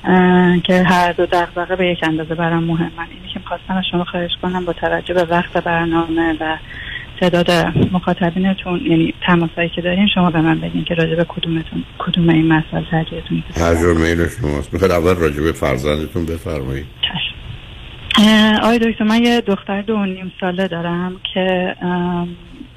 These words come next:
Speaker 1: من باردار بودم و بچه اولمو، بچه‌ای که باردار بودم از دست دادم و قرار بود که اختلاف سنی اینا کمتر از سی و پنج ماه باشه.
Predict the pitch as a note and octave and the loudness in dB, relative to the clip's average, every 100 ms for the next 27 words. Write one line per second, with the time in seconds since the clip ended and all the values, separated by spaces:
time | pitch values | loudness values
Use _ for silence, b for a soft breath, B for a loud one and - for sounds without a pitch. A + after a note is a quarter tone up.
0 | - - F#3 G3+ F#3+ F3 F3 F#3 G#3 - | -8 0 2 4 4 2 2 0 -2 -2
1 | G3+ G3 F#3+ F3 E3 F#3+ F3+ E3 E3+ F3 | -2 0 0 -2 -4 -6 -8 -6 -4 -2
2 | F3 F3 F3 - B B B B - F3+ | 0 0 -2 -6 B B B B -2 -2
3 | - F3 - F3+ F#3 F#3 F3 E3+ E3+ F3+ | 2 0 0 0 2 0 2 -2 0 0
4 | F#3+ F3 - F#3+ G3+ - G#3 G3+ G#3+ G#3 | 0 0 -2 -4 -4 -6 -6 -2 0 0
5 | G3 G3+ F#3 F#3 F3+ G3 G3 - G3 G3 | 0 -2 0 0 0 -2 -8 -4 0 2
6 | G3 - - - E3 E3+ - F3 F3 F3 | 2 0 -4 -6 -6 -6 -2 -2 0 0
7 | F3 E3+ E3+ - D#3+ D#3 E3 E3 - - | 0 0 -2 -2 -2 0 -2 -4 -8 -8
8 | D#3 - D#3 D#3+ D#3 - - | -8 -4 -2 0 -2 -4 -10